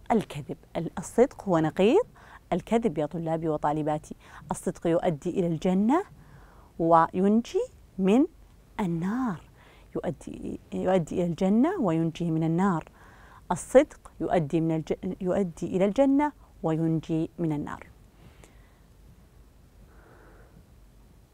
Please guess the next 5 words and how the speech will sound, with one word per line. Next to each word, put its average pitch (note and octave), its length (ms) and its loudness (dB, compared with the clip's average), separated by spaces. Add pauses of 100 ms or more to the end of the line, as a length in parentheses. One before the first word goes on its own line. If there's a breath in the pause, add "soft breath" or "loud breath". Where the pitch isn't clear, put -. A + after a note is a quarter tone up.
(720)
الصادق D#4 560 4
يكتب F3+ 340 0
عند E3 180 2
الله D#3 300 2
صديقًا F#3+ 580 -2